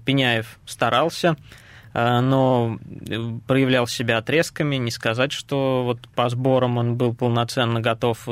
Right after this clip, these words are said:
заменить Зиньковского. Э, играл вместо Сарвели на его позиции Арустамян, но Арустамян не, не тот, что Нобель, не тот, что комментатор, а футболист.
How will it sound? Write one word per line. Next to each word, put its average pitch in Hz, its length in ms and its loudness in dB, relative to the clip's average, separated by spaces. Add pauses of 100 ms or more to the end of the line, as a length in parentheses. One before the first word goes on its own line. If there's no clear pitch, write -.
заменить 117 480 -2
Зиньковского. 113 720 -2 (400)
Э, 117 520 2
играл 135 380 2
вместо 131 360 -2
Сарвели 131 480 2
на 120 200 0
его 117 180 0
позиции 117 520 -2
Арустамян, 127 760 0
но 120 640 0
Арустамян 117 720 -2
не, 113 160 -2
не 127 140 -2
тот, 117 180 -2
что - 220 -4
Нобель, 147 360 0
не 117 120 -2
тот, 110 180 -6
что - 220 -10
комментатор, 120 720 -2
а 113 280 0
футболист. 123 640 -2